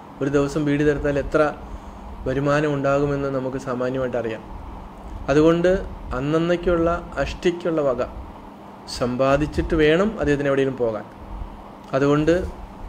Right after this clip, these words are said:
ഈ ജോലിയെല്ലാം കഴിഞ്ഞ് വൈകുന്നേരമായപ്പോൾ അദ്ദേഹം ഒരു ദിവസം അവിടെ പോയി, പോയി ഈ മഹാത്മാവിനെ കണ്ടു.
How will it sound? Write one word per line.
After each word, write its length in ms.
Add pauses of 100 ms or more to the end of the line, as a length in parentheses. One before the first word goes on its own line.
(360)
ഈ 60
ജോലിയെല്ലാം 640
കഴിഞ്ഞ് 380 (520)
വൈകുന്നേരമായപ്പോൾ 960 (640)
അദ്ദേഹം 420 (140)
ഒരു 140
ദിവസം 300
അവിടെ 160
പോയി, 300 (1600)
പോയി 340 (760)
ഈ 100
മഹാത്മാവിനെ 720
കണ്ടു. 180